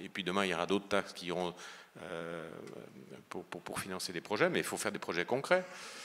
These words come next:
Et, et les premiers, c'est, c'est ceux que devrait faire, euh, la collectivité, bref, euh,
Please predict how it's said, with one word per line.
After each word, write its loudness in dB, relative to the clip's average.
Et, 0
et 2
les 4
premiers, 8
c'est, 2
c'est 2
ceux 4
que -2
devrait 8
faire, 4
euh, 2
la 4
collectivité, 2
bref, 2
euh, 2